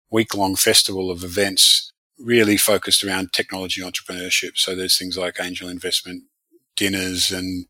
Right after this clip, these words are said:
technology showcases and high school events and student events to try and encourage early stage entrepreneurs, and then more senior people from the national and international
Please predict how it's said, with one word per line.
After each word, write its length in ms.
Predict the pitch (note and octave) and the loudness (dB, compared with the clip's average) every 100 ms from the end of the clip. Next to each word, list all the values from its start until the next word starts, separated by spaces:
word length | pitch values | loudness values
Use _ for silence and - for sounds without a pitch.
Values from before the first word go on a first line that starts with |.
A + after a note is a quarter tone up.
| - | -8
technology 440 | - G2 F#2 F2 F#2+ | -8 -6 -4 -4 0
showcases 1120 | - F#2+ F#2 G2 F#2 - G2+ F#2 F2+ F2 G2 | 0 0 -2 -2 2 2 2 0 0 0 2
and 480 | F#2 F#2 F#2 F2+ F2 - - | 0 -2 -4 -6 -8 -12 0
high 180 | A2 G#2 | 4 6
school 380 | - G#2+ G2 | 4 2 0
events 520 | F#2 G2+ G2 F#2+ - G2 | 2 0 2 4 4 2
and 240 | F#2+ F2+ | -2 2
student 400 | - - G2+ G2 | 4 4 0 -4
events 340 | F2+ F#2+ F#2 | -4 -4 -2
to 100 | - | 0
try 160 | F#2 G2+ | -2 -4
and 100 | F#2 | -6
encourage 380 | F2+ F#2+ F#2 F#2+ | -4 -4 -4 -4
early 220 | F#2+ F#2 | -2 0
stage 340 | - F#2 F#2 | 0 0 -2
entrepreneurs, 640 | F#2+ - - F#2 F#2+ F2+ F#2+ | -6 -10 -10 -8 -6 -6 -6
and 100 | F#2+ | -6
then 180 | F#2+ F#2+ | -6 -6
more 200 | F#2 F#2 | 0 2
senior 460 | - F#2+ F#2+ F#2 - _ - | 2 0 -6 -8 -12 _ -6
people 240 | G2+ F#2 | -4 -2
from 200 | F2+ G2+ | -4 -2
the 180 | F#2 F#2+ | -2 -2
national 520 | F#2 F#2+ - F#2+ F#2 | -2 0 0 -2 -4
and 120 | F#2 F2+ | -6 -8
international 680 | F#2+ F#2 F#2 - F#2 F2+ | -10 -6 -2 -2 -2 -8